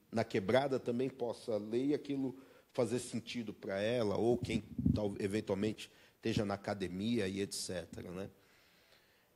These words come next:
É, então, então é mui-, é muito, muito legal isso, assim, né? Muito, então,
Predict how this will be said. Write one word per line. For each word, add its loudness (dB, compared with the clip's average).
É, -4
então, 0
então 0
é 2
mui-, 0
é -2
muito, -2
muito -2
legal 4
isso, -4
assim, -8
né? -6
Muito, -4
então, 2